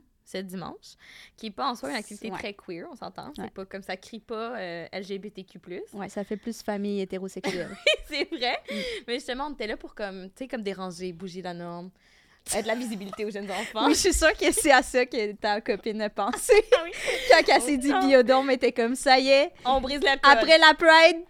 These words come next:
Speaker 2: le biodôme. »
Speaker 1: <laughs> Non, sûrement qu'elle était plus comme, « Oh my God, il y a des petits singes, cute. » <laughs> Fait que, on est allé au biodôme. Puis, euh, tout le long, c'est ça, il y a, on était vraiment les deux seules, euh, grosses gouines là-bas, là. Le reste, c'était vraiment des familles.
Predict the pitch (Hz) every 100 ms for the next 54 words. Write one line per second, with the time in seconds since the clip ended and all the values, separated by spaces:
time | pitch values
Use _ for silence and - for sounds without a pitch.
0 | - 247 233 247 254 220 240 233 285 605
1 | 494 740 - 587 359 415 359 - 262 -
2 | 254 403 349 277 285 339 302 302 480 440
3 | 339 440 415 311 311 311 - - - 381
4 | 370 330 - - 480 523 508 494 466 453
5 | 523 - _ - 494 - 311 - 330 -
6 | 494 480 480 427 - 285 233 226 226 220
7 | 233 311 208 233 - - - - _ -
8 | 233 220 208 190 233 202 247 240 220 220
9 | 233 196 202 202 196 214 233 196 226 -
10 | 214 214 190 185 180 175 175 190 196 185
11 | 185 202 202 185 185 277 196 202 185 196
12 | 196 180 180 190